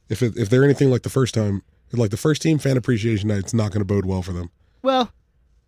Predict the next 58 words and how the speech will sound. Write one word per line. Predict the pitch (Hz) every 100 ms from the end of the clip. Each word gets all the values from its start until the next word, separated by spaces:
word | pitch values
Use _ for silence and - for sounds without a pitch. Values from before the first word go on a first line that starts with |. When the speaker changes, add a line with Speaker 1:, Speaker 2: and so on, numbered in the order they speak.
| _ _ 220
Speaker 2:
the |
G | 233
two | - 262
ones, | 220 196
they | 202
actually | 185 180
stay | 202
around | 185 175 165
and, | 165 165
and | 160 156
autograph | 160 156 151 143
stuff | 147 147
and | 151
hang | 151
out | 143
with | 135 -
people. | 135
Speaker 1:
Well, | 135
but | 120
the | 117
Galaxy | 131 127 -
just | 107 117
have | 101
a |
history | 104 107 104
of | 98
losing | 113 90 92
on |
Fan | - 110
Appreciation | 90 - 113 262 254 101
Speaker 2:
Well, | 85
Speaker 1:
Night. | -
Speaker 2:
yeah, | 233 208
that | 208 -
too, | 160
that | 165
too. | - 127 - _ _
Speaker 1:
Well, | 151 151
we |
just | 160 151
need, | 147 135
w-, | 127
win | 131 151 156
and | 135
we're | 123 113
in. | 98 _ _ _ _ _ _
Speaker 2:
Win | 196 208
and | 202 185
in. | 151 143 _
Speaker 1:
Galaxy | 135 123 120 117
are |
gonna | 101 95
make | 90 90
it. |
Don't | - 107
worry | 92
about | 87
it. | 92